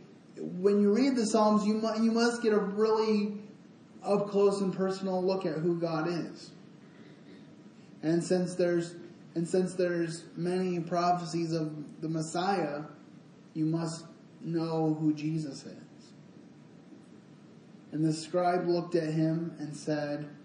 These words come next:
"I'm an atheist." These words are, are, sound good, but they mean nothing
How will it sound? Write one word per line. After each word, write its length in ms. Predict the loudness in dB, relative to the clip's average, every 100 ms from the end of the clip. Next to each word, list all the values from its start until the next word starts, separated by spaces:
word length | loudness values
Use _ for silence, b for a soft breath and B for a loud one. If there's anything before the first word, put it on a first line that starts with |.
| -20 -20 -20 -20 -20 -20 -20 -10
"I'm 140 | -4
an 120 | -2
atheist." 720 | -2 -4 -6 -10 -12 -18 -18 -20 -20 -20 -20 -20 -20 -20 -20 -20 -20 -20 -20 -20 -20 -20 -20 -20 -20 -20 -16 -8
These 180 | -4
words 460 | 0 2 4 2 0 -12 -16
are, 540 | -10 -4 -2 -2 -4 -8 -20 -20 -20 -20 -20 -20 -20 -20 -18
are, 400 | -12 -10 -8 -10 -10
sound 520 | -4 2 4 4 6
good, 420 | 6 6 4 2 -2
but 180 | -8 -4
they 100 | -2
mean 280 | 0 0
nothing 420 | 0 -4 -6 -8